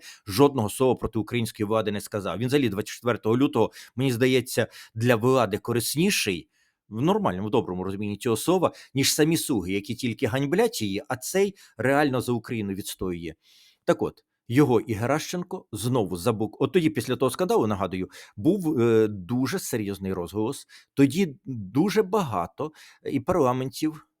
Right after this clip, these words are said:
і керівників парламентських інших дзвонили Стефанчуку і дуже серйозно говорили, що так робити не можна, ніби вляглося.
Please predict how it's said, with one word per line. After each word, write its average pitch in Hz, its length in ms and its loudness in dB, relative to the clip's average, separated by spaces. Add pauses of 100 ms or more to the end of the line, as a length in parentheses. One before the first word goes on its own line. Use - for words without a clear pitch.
(300)
і 160 80 2
керівників 135 600 -2
парламентських 135 600 -4
інших - 380 -4 (240)
дзвонили 120 440 2
Стефанчуку 117 720 -2
і 180 60 0
дуже 117 280 -4
серйозно 131 500 -2
говорили, 127 300 2
що 131 140 -4
так 113 240 -2
робити 113 340 0
не 131 100 -2
можна, 92 340 -6
ніби 123 240 -2
вляглося. 120 580 -2